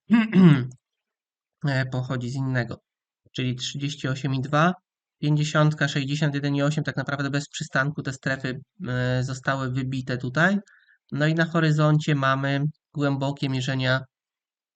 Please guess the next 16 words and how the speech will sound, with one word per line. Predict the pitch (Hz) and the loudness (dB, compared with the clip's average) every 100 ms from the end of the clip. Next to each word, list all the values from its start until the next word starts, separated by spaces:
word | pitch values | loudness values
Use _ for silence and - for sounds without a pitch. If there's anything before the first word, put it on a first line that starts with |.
| - | -4
e, | 120 120 123 123 | 0 2 4 2
wewnętrzne, | 127 131 147 139 127 120 | 0 -2 -2 -2 -2 -4
do | 113 | -6
których | - 127 127 | -6 -6 -4
możemy | 123 127 123 | -4 -2 -4
się | 127 123 | -4 -6
tutaj | 120 120 120 | -6 -6 -6
odnieść. | 135 156 151 139 147 - _ _ _ _ _ _ _ _ _ _ _ _ _ _ _ - | -2 0 2 0 -4 -12 _ _ _ _ _ _ _ _ _ _ _ _ _ _ _ -6
Czyli | 151 147 | -2 0
na | 147 | 0
początek, | 147 147 143 143 139 135 - _ _ _ _ _ _ _ _ _ _ | 0 0 0 0 -2 -4 -16 _ _ _ _ _ _ _ _ _ _
e, | 127 123 123 123 | -2 0 2 0
siedemdziesiąt | 127 151 151 147 151 151 135 | 0 0 2 2 0 0 -2
osiem | 131 - 131 | -4 -4 -2
i | 123 | -2
sześć, | 127 139 131 127 - | -2 -2 -2 -4 -10